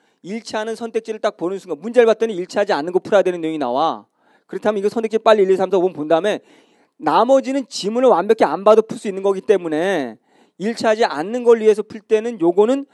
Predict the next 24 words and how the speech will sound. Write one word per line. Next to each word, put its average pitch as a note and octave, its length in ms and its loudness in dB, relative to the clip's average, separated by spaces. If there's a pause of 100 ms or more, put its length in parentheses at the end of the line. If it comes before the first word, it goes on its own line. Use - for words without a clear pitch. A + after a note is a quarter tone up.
(180)
정말 G3+ 320 2
선택지를 A#3+ 360 -2
먼저 F#3+ 260 4
본 F#3 160 -4
다음에 F#3+ 200 2
읽어나가면서 G3+ 800 4
그거에 G3+ 340 6
해당되는 A3 360 0
것만 G#3 220 -2
빨리 C4 180 -2
찾는 A#3+ 280 -8
거지 G#3+ 220 -2 (300)
전체를 E3+ 320 0
이해하면서 G3 340 0
푸는 F#3+ 200 -16
게 F3+ 60 -2
아니라는 A2+ 400 -8
거야. A#2 220 -20 (640)
그나마 G#3 240 -4
빨리 G#3+ 220 -4
풀 F3+ 100 -20
수 - 80 -20
있는 D3+ 140 -14
방법은. A#2 400 -20